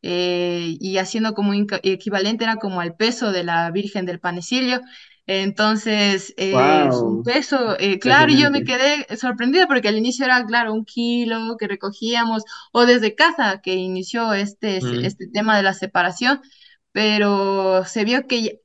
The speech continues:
Speaker 1: claro, hay un montón de familias que, que quieren o que ya han estado separando, pero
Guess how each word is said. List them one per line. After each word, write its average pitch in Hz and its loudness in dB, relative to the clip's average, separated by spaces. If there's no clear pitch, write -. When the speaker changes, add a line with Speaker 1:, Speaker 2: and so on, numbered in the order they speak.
Speaker 1:
claro, 294 2
hay 262 2
un 254 2
montón 247 0
de 294 2
familias 277 0
que, 190 -4
que 214 -2
quieren 285 0
o 208 0
que 220 -4
ya 269 0
han 285 2
estado 240 -2
separando, 226 0
pero 185 -2